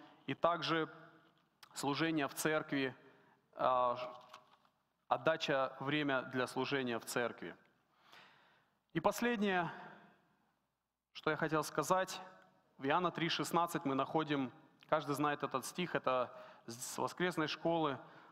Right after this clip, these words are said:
зол-, считается золотым стихом или, может быть, а, стихом, или цен-, это центр, а, Священного Писания, где написано, что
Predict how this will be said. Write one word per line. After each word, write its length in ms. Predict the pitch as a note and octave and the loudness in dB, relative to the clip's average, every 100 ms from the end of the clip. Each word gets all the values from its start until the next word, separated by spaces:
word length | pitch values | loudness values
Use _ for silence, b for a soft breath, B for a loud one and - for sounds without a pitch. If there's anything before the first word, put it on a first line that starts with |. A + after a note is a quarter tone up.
| B | B
зол-, 280 | A#2+ B2+ - | -2 -2 -2
считается 500 | - C3 D#3 D3+ C#3+ | -4 0 0 0 -2
золотым 440 | C3 C3+ C#3 D#3+ D3+ | 0 0 0 0 -2
стихом 500 | - C3 E3+ F3 D3+ | -2 -2 0 0 0
или, 100 | C3 | 0
может 380 | C3 B2+ C3 | 0 0 -2
быть, 260 | B2 B2+ - B B B B B | -2 -2 -6 B B B B B
а, 360 | - A#2+ A#2+ A#2 - - - - | -2 2 2 0 -4 -20 -20 -10
стихом, 560 | - B2+ D#3+ D#3+ D3+ | -4 0 2 2 2
или 100 | B2 | 0
цен-, 420 | A#2+ - D3+ D3 C#3+ - | 0 2 2 2 -2 -4
это 220 | D3 C3 | 0 0
центр, 480 | - D#3 D3 C#3 C3 | 0 0 2 2 2
а, 480 | B2 A2+ A2 - - | 2 2 0 -2 -12
Священного 600 | - C3 - D3 C3+ B2 | -6 -4 -2 0 0 0
Писания, 600 | B2+ - D3 C#3 B2+ A#2 B B B B B B _ _ | -2 0 2 2 0 -2 B B B B B B _ _
где 200 | A#2+ B2 | -6 -2
написано, 560 | C#3 C#3 F#3 F#3 D#3+ C#3+ | 0 0 0 0 0 0
что 440 | - - C3+ C3 | 0 0 0 0